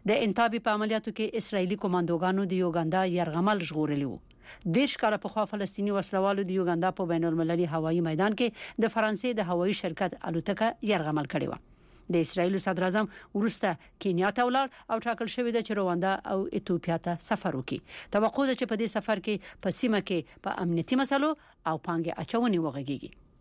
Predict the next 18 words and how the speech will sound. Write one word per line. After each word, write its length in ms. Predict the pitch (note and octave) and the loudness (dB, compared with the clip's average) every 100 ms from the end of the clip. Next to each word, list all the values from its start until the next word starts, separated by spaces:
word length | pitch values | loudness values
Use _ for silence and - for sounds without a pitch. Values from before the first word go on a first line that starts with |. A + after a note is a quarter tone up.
| _ _ - - - - - D3+ | _ _ -20 -20 -20 -20 -12 -4
د 140 | E3 | -2
سیمې 200 | - G#3+ F#3+ | 0 0 2
او 60 | E3+ | 2
نړۍ 160 | E3+ D#3+ | 0 0
خبرونه 360 | D#3 D#3 E3 F#3 | -2 0 0 0
د 140 | F3+ | 0
امریکا 260 | D#3+ - D3+ D3 | -2 -2 -2 -2
غږ 120 | C#3 - _ - D3+ | -4 -10 _ -2 -2
آشنا 280 | - E3 C#3+ | 0 0 0
راډیو 240 | C#3+ D3 C3 | 0 0 0
نه 80 | - C#3 | -2 -4
اورئ. 180 | C3 - - - - - - - - - - - G#3+ | -6 -10 -20 -20 -20 -20 -20 -20 -20 -20 -20 -2 2
د 20 | A#3 | 4
امریکا 260 | B3 B3 C#4+ | 2 2 0
د 80 | C#4 C4 | 2 -2
تحقیقاتو 580 | G#3+ A#3 - B3 B3 A#3+ | -2 -4 -2 -2 -2 -2
د 60 | A3 | -2
فدرالي 380 | G#3+ F#3+ F#3 | 0 2 2